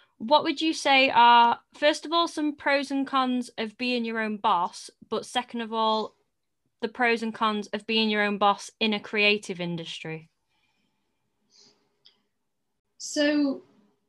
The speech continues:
Speaker 2: this is a really kind of easy one for me to answer, to be honest, because I've kind of got the best of both worlds, 'cause I've got the corporate career and I've also got a creative role as well.
Speaker 1: Mm.
Speaker 2: The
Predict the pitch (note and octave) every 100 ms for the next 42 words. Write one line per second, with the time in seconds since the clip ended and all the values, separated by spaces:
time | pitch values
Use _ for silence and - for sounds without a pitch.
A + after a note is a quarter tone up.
0 | _ _ _ _ _ F4+ - - C#4+ D#4+
1 | D#4+ C4+ A3 B3+ A#3+ A3 G#3+ - - -
2 | G#3+ G#3 G#3+ G#3 F#3+ - G3 G3 - G3
3 | F#3 - - - - - G3 G#3 A3 A3
4 | G#3+ - _ - G#3+ G3 F#3 G3 - _
5 | - G3+ G3 - F3+ G3 G3 G3 F#3 G3
6 | - G3+ G#3 G3+ - G#3 - - F#3 F#3
7 | - _ - F#3 F3+ - F#3+ F#3+ F3+ F#3
8 | F3+ F3+ D#3+ - _ _ F#3 - F#3+ F#3
9 | F#3+ F#3+ F#3 F#3 F#3 G#3 F#3 - - -
10 | - G#3+ G3+ G3 - _ _ _ _ A#3+